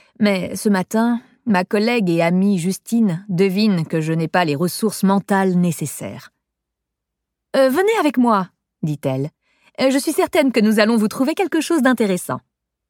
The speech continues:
Je la remercie silencieusement et me replonge dans le pointage des emprunts dont la date de retour est dépassée,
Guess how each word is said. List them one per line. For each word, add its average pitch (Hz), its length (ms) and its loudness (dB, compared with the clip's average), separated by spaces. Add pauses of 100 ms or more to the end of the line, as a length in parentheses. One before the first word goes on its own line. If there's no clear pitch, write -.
(440)
Je 214 140 2
la 190 140 4
remercie 180 440 0
silencieusement 190 880 0 (340)
et 196 140 2
me 220 100 4
replonge 240 500 0
dans 226 120 2
le 220 100 2
pointage 240 520 -2
des 202 200 0
emprunts 220 480 -2
dont 175 140 -2
la 165 140 -2
date 180 200 -2
de 170 80 0
retour 170 420 -2
est 160 80 -2
dépassée, 160 680 -4